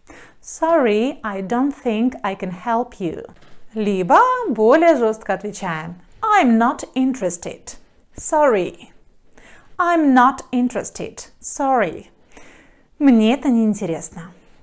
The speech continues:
Извини". Ещё один вариант, когда вежливо не согласиться на приглашение куда-то. Вы говорите, "Thanks for thinking of me". "Спасибо, что подумали обо мне". "Thanks for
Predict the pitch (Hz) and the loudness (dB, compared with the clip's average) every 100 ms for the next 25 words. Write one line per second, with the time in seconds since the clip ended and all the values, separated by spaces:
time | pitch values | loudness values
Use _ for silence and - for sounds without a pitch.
0 | - - 220 190 196 175 175 - - - | -20 -8 -6 -2 -4 -4 -8 -14 -20 -20
1 | - - - - 214 240 - 381 415 311 | -20 -20 -18 -6 -4 -4 -2 0 2 0
2 | 294 254 214 240 302 269 240 240 247 247 | 0 2 2 2 -2 -4 -2 2 2 2
3 | - 202 202 269 330 320 330 311 330 320 | -2 -6 0 2 2 4 4 4 4 2
4 | 320 311 320 330 370 - 254 262 254 277 | -2 -2 0 0 -2 -4 -2 -2 -4 -10
5 | - 233 202 240 233 190 202 202 175 170 | -6 -4 -4 -6 -6 -4 -4 -4 -6 -6
6 | 170 165 - 202 180 220 - - - - | -6 -10 -8 -6 -6 -8 -14 -20 -20 -18
7 | - 285 247 208 175 - - - - - | -8 -2 0 0 -6 -10 -20 -20 -20 -20
8 | - 359 359 392 392 - _ - 277 277 | -4 0 0 -2 -8 -14 _ -2 2 2
9 | 277 - 294 311 311 240 185 202 233 226 | 0 -4 -4 -2 -2 -2 -2 -2 0 -2
10 | 160 - - _ _ _ - - - - | -6 -16 -20 _ _ _ -20 -10 -8 -8
11 | - 311 403 403 294 294 226 233 277 262 | -8 -6 -6 -6 -10 -8 -6 -4 -4 -4
12 | 233 220 220 233 240 - - - - _ | -6 -6 -6 -8 -10 -18 -20 -20 -20 _
13 | _ - - 302 320 349 - - 269 247 | _ -18 -6 -2 -2 -4 -8 -8 -6 -6